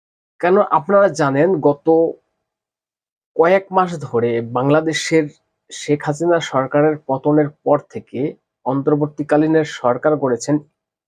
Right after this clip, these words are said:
ইউনূস সরকার। প্রধান উপদেষ্টা হিসেবে তিনি আছেন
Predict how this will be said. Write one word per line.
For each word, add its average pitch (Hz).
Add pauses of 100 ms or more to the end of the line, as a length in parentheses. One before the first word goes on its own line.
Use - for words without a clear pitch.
(1080)
ইউনূস 160
সরকার। 107 (1400)
প্রধান 165
উপদেষ্টা 170
হিসেবে 170
তিনি 156
আছেন 123